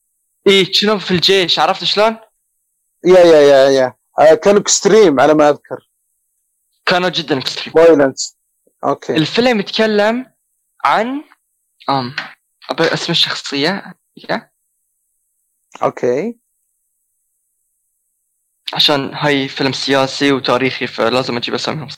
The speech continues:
Speaker 2: يعني جايبين على أنها أشياء حقيقية ولا؟
Speaker 1: لا،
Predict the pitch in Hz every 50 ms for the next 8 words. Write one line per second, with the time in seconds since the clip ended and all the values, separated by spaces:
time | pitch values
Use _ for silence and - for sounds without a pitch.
0 | _ _ _ _ _ _ _ _ _ _ _ _ _ _ _ _ _ _ _ _
1 | - - - - - _ _ _ _ - - 127 120 123 135 135 139 147 151 143
2 | 131 160 165 160 226 247 247 233 196 208 214 208 220 233 233 226 214 185 175 175
3 | 165 156 151 147 143 156 - - 202 202 - 190 165 165 190 - - 202 233 269
4 | 277 262 254 254 240 226 214 190 180 170 165 160 160 151 147 143 139 135 135 131
5 | 175 175 185 - -